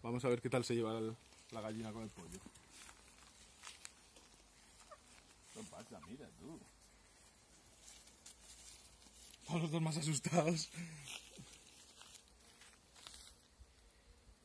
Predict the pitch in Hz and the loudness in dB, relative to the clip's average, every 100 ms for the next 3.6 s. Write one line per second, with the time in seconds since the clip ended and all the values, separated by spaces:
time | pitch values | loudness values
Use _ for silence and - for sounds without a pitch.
0 | - - - - 131 139 110 87 95 95 | -20 -20 -20 -4 2 2 2 0 2 0
1 | 80 73 90 101 - - - - - - | -2 -4 -6 -6 -10 -20 -20 -20 -20 -20
2 | - - - - 107 117 120 120 117 117 | -20 -20 -20 -6 0 0 4 6 6 4
3 | 113 - 120 120 127 | 0 2 2 2 0